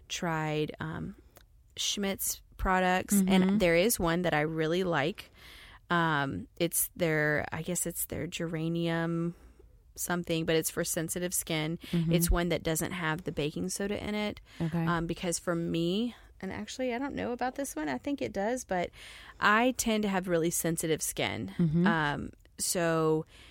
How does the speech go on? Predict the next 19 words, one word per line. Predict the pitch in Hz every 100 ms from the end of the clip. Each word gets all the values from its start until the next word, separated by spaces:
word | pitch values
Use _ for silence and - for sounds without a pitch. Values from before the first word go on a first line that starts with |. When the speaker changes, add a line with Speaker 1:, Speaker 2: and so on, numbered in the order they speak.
| - - - -
Speaker 1:
uh, | 165 156 143 110
if | 175 185 -
I'm | 185 -
either | 202 202 196 180
sweating | - - 196 180 208
a | 208
lot | 202 208
and | 180
having, | 170 160 175 175
having | 180 175 170
to | 156
reapply | 180 185 180 170 170
and | 165
starting | - 156 151
to | 160
smell | 175 185
myself, | 185 185 180 180 180 -
<laughs> |
or, | - 190 233 208 190